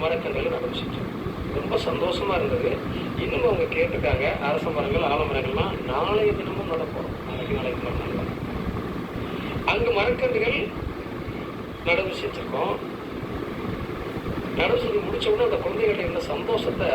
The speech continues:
பார்க்கும்போது, பள்ளி குழந்தைகள் வந்து என்ன சொல்லுவாங்க, "குழந்தையும் தெய்வமும் குணத்தால் ஒன்று." உண்மையிலேயே அவங்க வந்து கள்ளக்கவனம் இல்லாதவங்கங்க. குதிச்சு ஓடி வந்து அந்த கன்றுகளை தூக்கி வைக்கும்போது அவ்வளவு சந்தோஷமாக இருந்தது.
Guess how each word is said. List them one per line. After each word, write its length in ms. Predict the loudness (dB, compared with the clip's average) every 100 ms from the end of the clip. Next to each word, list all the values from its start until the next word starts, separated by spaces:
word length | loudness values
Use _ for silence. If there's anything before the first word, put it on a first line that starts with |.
| 2
பார்க்கும்போது, 680 | 2 0 0 0 2 2 2 0 0
பள்ளி 280 | 0 2 0
குழந்தைகள் 500 | 0 2 2 2 0
வந்து 220 | 0 0
என்ன 260 | 0 0
சொல்லுவாங்க, 360 | -2 0 0 0 0
"குழந்தையும் 640 | 0 2 4 4 4 0 0
தெய்வமும் 540 | 0 2 4 4 2 0 -2
குணத்தால் 480 | 0 2 2 2
ஒன்று." 280 | 2 0 -2 -4 -6 -6 -6 -6 -6 -6 -6 -4 -2
உண்மையிலேயே 460 | 2 4 4 4 4
அவங்க 260 | 4 2
வந்து 180 | 0 0
கள்ளக்கவனம் 840 | 0 0 0 0 0 2 2 2
இல்லாதவங்கங்க. 560 | 0 -2 -2 0 0 -2 -4 -4
குதிச்சு 540 | -2 -2 0 0 2 2
ஓடி 180 | 0 0
வந்து 240 | 2 2
அந்த 140 | 2
கன்றுகளை 440 | 0 -2 0 0 0 0
தூக்கி 240 | 0 0
வைக்கும்போது 640 | -2 -2 -2 -2 2 2 2 0 -2 -4 -4 -2 -2
அவ்வளவு 460 | 0 2 4 2
சந்தோஷமாக 640 | 0 0 0 0 2 2 2
இருந்தது. 400 | 0 -2 -4